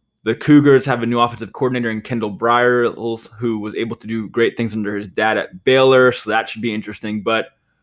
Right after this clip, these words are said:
uh, again, probably a low-scoring game, but I think Houston takes it. So, uh, but it could be a very good game for Ed Oliver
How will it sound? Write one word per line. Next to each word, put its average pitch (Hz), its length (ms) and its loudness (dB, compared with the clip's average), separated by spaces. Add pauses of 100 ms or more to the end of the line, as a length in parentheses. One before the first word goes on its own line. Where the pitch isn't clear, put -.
(100)
uh, 107 280 2
again, 127 280 2
probably 143 340 6
a 143 40 8
low-scoring 131 580 2
game, 123 400 0
but 110 100 -2
I 107 60 -2
think 117 220 -10
Houston 113 360 -8
takes 90 340 -10
it. - 140 -12
So, 120 400 0 (480)
uh, 110 520 2 (220)
but 165 200 4
it 131 120 4
could 160 140 -2
be 147 120 4
a 135 40 0
very 131 320 2
good 120 340 -4
game 120 300 -4
for 120 180 -6
Ed 107 120 -2
Oliver 110 500 -4